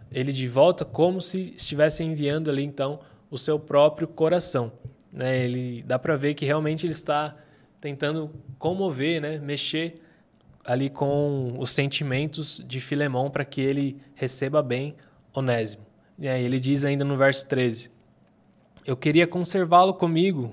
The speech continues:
para que ele me servisse em seu lugar, nas algemas que carrego por causa do evangelho." Todavia, né, no verso quatorze ele diz, "Mas não quis fazer isso, não quis fazer nada sem o seu consentimento,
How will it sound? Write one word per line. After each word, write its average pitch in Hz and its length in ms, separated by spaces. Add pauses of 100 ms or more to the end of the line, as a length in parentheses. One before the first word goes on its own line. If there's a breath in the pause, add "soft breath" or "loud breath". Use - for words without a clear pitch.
(160)
para 120 180
que 131 100
ele 127 120
me 131 100
servisse 143 600
em 131 60
seu 135 160
lugar, 120 440 (260 loud breath)
nas 120 180
algemas 131 440
que 143 100
carrego 139 460
por 127 160
causa 117 340
do 117 80
evangelho." 113 600 (1300 soft breath)
Todavia, 131 560
né, 151 140
no 135 160
verso 131 260
quatorze 139 400
ele 156 140
diz, 147 260
"Mas 131 240
não 147 140
quis 151 260
fazer 160 380
isso, - 480 (120)
não 127 120
quis 139 160
fazer 165 280
nada 175 300
sem 160 160
o 139 60
seu 147 140
consentimento, 123 760